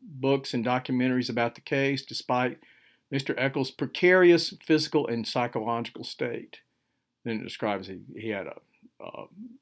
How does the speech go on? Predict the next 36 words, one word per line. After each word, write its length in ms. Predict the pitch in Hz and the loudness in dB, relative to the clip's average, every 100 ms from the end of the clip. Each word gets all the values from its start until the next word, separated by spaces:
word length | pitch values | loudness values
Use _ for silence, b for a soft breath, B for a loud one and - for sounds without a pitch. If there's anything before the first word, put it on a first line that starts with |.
| 226 131 | -20 -8
a 40 | |
memoir, 600 | 101 120 139 135 147 165 | 0 2 4 4 4 2
Life 300 | 104 107 - | 0 0 0
After 240 | 110 - | -4 -4
Death, 360 | 104 113 120 123 | -2 0 0 -4
which 200 | 104 - | -8 -8
was 140 | 113 | -8
a 80 | 104 | -6
New 80 | 101 | -6
York 260 | 104 101 - | -6 -6 -8
Times 320 | 104 98 - | -8 -8 -6
bestseller. 720 | 110 117 - 117 120 139 147 | -2 -2 -2 -2 0 -2 -4
He 200 | 123 113 | -2 -2
and 260 | 107 101 98 | -2 -4 -4
Miss 160 | 104 | -6
Davis 340 | - 104 107 104 | -4 -4 -4 -6
co-authored 600 | - 104 104 104 110 101 | -6 -4 -4 -4 -4 -6
a 40 | |
book, 260 | 95 107 - - | -4 -6 -6 -4
Years 260 | 110 107 | -2 -2
for 180 | - 101 | -4 -8
Eternity, 600 | 98 - 113 117 120 131 | -8 -4 -4 -4 -2 -2
a 60 | 107 | 0
love 260 | 104 104 | -2 -4
story 400 | - - 120 117 | -6 -2 0 2
on 120 | 107 101 | 0 -2
death 240 | 104 - | -6 -6
row, 420 | 110 117 127 131 B B B _ | -4 -2 0 -2 B B B _
that, 120 | 95 | -10
which 200 | 104 101 | -8 -8
is 100 | 95 | -10
their 160 | 98 90 | -10 -12
prison 400 | - 117 110 98 | -6 -4 -4 -6
love 280 | 92 107 101 | -6 -6 -4
letters, 520 | 98 104 110 123 120 | -6 -4 -2 -4 -4
and 180 | 90 | -12